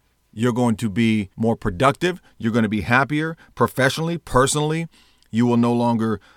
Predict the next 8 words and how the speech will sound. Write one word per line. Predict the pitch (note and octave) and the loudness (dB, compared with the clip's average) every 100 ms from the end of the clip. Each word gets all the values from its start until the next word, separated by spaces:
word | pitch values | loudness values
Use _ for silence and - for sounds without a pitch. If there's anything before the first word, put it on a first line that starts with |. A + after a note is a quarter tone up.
| _ | _
allow | F2+ A#2 A#2+ A#2+ | -4 2 2 2
people | C3 B2 A2+ | -2 -2 -2
to | - A2+ G2+ F2+ _ _ _ | -2 -2 -2 -6 _ _ _
use | G#2+ C#3+ D#3+ E3 | 2 4 4 0
you, | E3+ F3+ F3+ _ _ | -4 -4 -6 _ _
to | - A2 | -2 -2
abuse | G2+ A2 D#3+ F3+ D3 | 0 0 2 0 -2
you, | E3+ F3+ | -2 -2